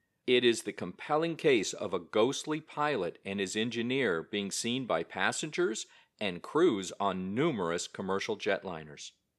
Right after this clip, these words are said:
Eastern Airlines Flight four oh one crashed into the Florida Everglades in December of nineteen seventy-two. The aircraft was a Lockheed L one zero one one one TriStar traveling from New York to Miami.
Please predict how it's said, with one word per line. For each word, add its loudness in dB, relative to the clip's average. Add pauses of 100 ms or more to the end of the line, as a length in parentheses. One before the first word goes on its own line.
(260)
Eastern 2
Airlines 4
Flight 0
four 4
oh 4
one 0
crashed 0
into -4
the -4
Florida 0
Everglades -2
in -6
December -2
of 0
nineteen -2
seventy-two. -4 (440)
The 4
aircraft 4
was 2
a 0
Lockheed 0
L 4
one 0
zero 0
one -2
one -4
one -2
TriStar -4 (300)
traveling 2
from -4
New 0
York 2
to -4
Miami. -6